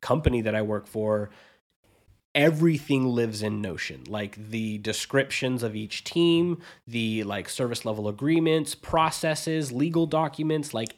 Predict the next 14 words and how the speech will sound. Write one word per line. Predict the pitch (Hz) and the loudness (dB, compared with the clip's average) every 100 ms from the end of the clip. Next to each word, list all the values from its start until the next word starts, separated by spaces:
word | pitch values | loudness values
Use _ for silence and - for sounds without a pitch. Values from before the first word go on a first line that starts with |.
| - | -6
everything | 156 170 160 165 151 151 143 | 0 2 4 4 4 2 2
lives | 127 127 120 | 2 0 0
inside | 127 123 117 113 | -2 0 -2 -2
Notion. | 110 113 160 175 180 - - - _ - | -4 -4 -4 -4 -6 -10 -20 -20 _ -4
And | 127 123 120 120 117 - | 0 0 0 0 -4 -6
you're | 123 127 - | -4 -4 0
able | 131 135 | -2 -2
to | 135 123 | -4 -4
basically | 123 127 120 123 120 113 110 _ _ _ _ | -4 -4 -6 -6 -4 -4 -8 _ _ _ _
create | - - 131 143 143 - _ _ _ _ _ - | -10 -2 2 2 2 -2 _ _ _ _ _ 2
pages | 170 160 123 101 76 - | 4 4 0 -6 -8 -2
and | 139 151 | 0 2
databases, | 147 165 151 120 101 - - - - | 2 2 2 0 -2 -6 -14 -16 -2
and | 127 123 | 0 2